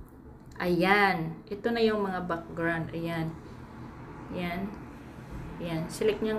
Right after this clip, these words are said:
kayo, gusto nyo yung background dyan. Pindutin natin isa-isa. Tingnan natin kung ano yung mas bagay. Ayan.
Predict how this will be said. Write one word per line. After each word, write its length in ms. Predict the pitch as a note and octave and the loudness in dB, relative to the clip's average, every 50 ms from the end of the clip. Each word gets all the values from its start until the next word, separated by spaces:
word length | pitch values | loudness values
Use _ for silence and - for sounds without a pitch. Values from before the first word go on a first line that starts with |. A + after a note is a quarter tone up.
| G#3+ | 0
kayo, 320 | G#3+ G#3 G#3 G#3+ G#3+ G#3+ G#3 | 0 0 2 0 0 0 0
gusto 240 | G3+ A3 - - G#3+ G#3 | 0 0 0 0 0 2
nyo 160 | G3+ G3+ G3+ | 2 2 2
yung 80 | G3+ G3+ | 2 2
background 560 | F3+ E3+ E3 - - F3+ F3+ F3+ F3+ F3 F3 | 0 0 -2 -4 -4 -4 -4 -2 -2 -2 0
dyan. 240 | - G3+ F#3 F3+ F3+ | 0 0 0 0 0
Pindutin 400 | - F3 F3 F#3 G3 - A#3 A3+ | 0 2 2 6 6 6 6 8
natin 160 | A#3 B3 - | 6 6 6
isa-isa. 640 | - - - - - A3+ - A3 G3+ G3 G#3 A3 A3 | 4 2 0 0 0 2 4 6 8 8 6 6 4
Tingnan 240 | A3 G#3+ A3 A3+ A#3 | 2 4 4 6 6
natin 320 | B3 B3+ B3+ B3+ A#3+ A#3+ | 6 6 6 6 4 4
kung 320 | - A#3+ A#3 B3 C4 C#4+ C#4 - - - - - - - - - - - - - - | 6 6 6 6 6 4 2 -2 -6 -8 -10 -10 -10 -10 -10 -10 -8 -10 -8 -2 2
ano 160 | - A3+ A3+ | 6 8 8
yung 240 | A#3 A#3 A#3 A#3 A3 | 8 8 8 8 6
mas 240 | G#3+ A3 A3 - - - - - | 6 6 4 0 -2 -6 -6 -2
bagay. 560 | E3 F#3 F#3+ F#3+ F3+ E3 F#3 F#3 F3+ E3+ E3 E3 D#3+ - - - - - - - - - - - - - - - - - - - - D#3+ | 2 2 4 4 2 2 0 0 2 2 2 0 -2 -4 -8 -12 -12 -12 -12 -12 -12 -12 -12 -10 -10 -10 -10 -12 -12 -12 -12 -8 -6 -2
Ayan. 480 | E3 E3 E3 E3 E3+ F3 F#3 G3+ A3 | -2 0 0 0 -2 -2 -2 -4 -4